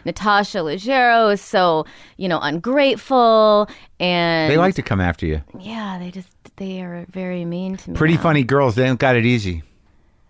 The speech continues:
Speaker 1: I mean, they also don't have it hard.
Speaker 2: Uh, but, like, for some reason, the, the sort of reaction, the, like, kind of predatory press reaction and all those dumb dudes on comment boards,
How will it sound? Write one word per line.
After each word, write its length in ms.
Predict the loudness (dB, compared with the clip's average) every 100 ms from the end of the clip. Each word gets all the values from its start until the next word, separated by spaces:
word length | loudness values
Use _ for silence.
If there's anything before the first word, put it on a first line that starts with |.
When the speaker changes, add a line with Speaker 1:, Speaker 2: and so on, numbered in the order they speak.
| -2
Speaker 1:
I 140 | 2
mean, 140 | 2 4
they 120 | 4
also 280 | 2 2 0
don't 280 | 2 0 2
have 180 | 0
it 60 | 0
hard. 460 | 0 0 0 -8 -16 -20 -20 -20 -20 _ _
Speaker 2:
Uh, 520 | 2 4 4 4 2 0
but, 300 | 0 2 4
like, 220 | 2 2
for 120 | -2 -2
some 260 | 2 2
reason, 580 | 4 2 2 2 0 0
the, 220 | 0 0 0
the 140 | -2
sort 220 | 0 0
of 100 | 2
reaction, 840 | 2 2 2 -2 -6 -6 -6 -8 -14 -4
the, 280 | 2 2 2
like, 180 | -2 -2
kind 160 | -4
of 80 | -4
predatory 680 | -2 -2 -2 -2 0 2 0
press 480 | -4 -4 -2 -2 -4
reaction 680 | 0 2 0 -2 -4 -2
and 140 | -2 -2
all 80 | -2
those 180 | -4
dumb 400 | -4 -2 0 0
dudes 320 | 0 -2 0 -4
on 140 | -6
comment 400 | -4 -2 -2 -2
boards, 380 | -2 -2 -2